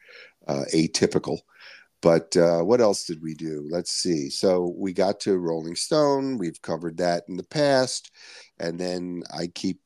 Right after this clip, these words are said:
uh, forgetting when you left. I left in, I think it was eighty-five.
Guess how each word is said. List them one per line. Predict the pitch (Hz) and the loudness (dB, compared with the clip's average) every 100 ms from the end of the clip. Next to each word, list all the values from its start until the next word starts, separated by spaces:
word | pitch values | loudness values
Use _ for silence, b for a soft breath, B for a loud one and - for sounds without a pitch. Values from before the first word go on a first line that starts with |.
| - | 0
uh, | 82 80 78 | 2 2 -2
forgetting | - 82 85 85 82 | -6 0 2 2 0
when | 82 85 | -2 0
you | 87 98 | 0 2
left. | 82 78 - | 2 2 0
I | 85 | 0
left | 98 104 98 - | 2 4 4 2
in, | 87 82 78 76 | -4 -4 -6 -8
I | |
think | 87 80 | -6 -6
it | 78 | -4
was | 78 | -2
eighty-five. | 76 73 - 78 71 62 - | -2 -4 -2 0 0 -2 -6